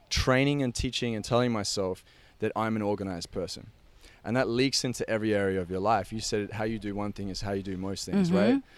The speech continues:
Speaker 1: So, so that's what it is. And, and you wanna be able to, to keep, like, focusing on how do I create those little one percent shifts? 'Cause this compounds over time.
Speaker 2: Yep.
Speaker 1: I want you to think right now, if you're listening, where were you five years ago?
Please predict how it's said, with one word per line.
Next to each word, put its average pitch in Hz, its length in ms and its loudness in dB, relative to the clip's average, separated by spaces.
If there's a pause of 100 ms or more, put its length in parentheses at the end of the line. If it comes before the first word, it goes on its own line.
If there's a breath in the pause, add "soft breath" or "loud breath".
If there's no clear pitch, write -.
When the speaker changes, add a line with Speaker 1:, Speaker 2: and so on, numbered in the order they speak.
(220 loud breath)
Speaker 1:
So, 120 400 6 (100)
so 120 200 -2
that's 127 220 2
what 123 120 4
it 120 60 4
is. 110 180 4
And, 107 120 0
and 110 140 -4
you 113 100 0
wanna 127 180 0
be 127 100 2
able 120 160 4
to, 107 160 2
to - 180 -8
keep, 117 300 -6 (160)
like, 101 180 -4
focusing 117 560 -2
on 98 160 -4
how 101 160 -4
do 127 120 2
I 131 100 2
create 117 240 0
those 107 160 -2
little 101 160 -2
one 104 420 -4
percent 101 380 -8
shifts? - 300 -4
'Cause 104 160 -8
this 135 120 -4
compounds 110 640 -4
over 92 180 -6
time. - 380 -6 (340 soft breath)
Speaker 2:
Yep. 175 300 6
Speaker 1:
I 110 60 0
want 131 260 0
you 139 80 2
to 117 80 4
think - 260 2
right 107 180 6
now, 113 140 4
if 107 80 0
you're 107 100 0
listening, 110 360 2 (420 soft breath)
where 156 240 12
were 151 80 4
you 123 160 2
five 107 380 -2
years 95 160 -4
ago? 76 240 -10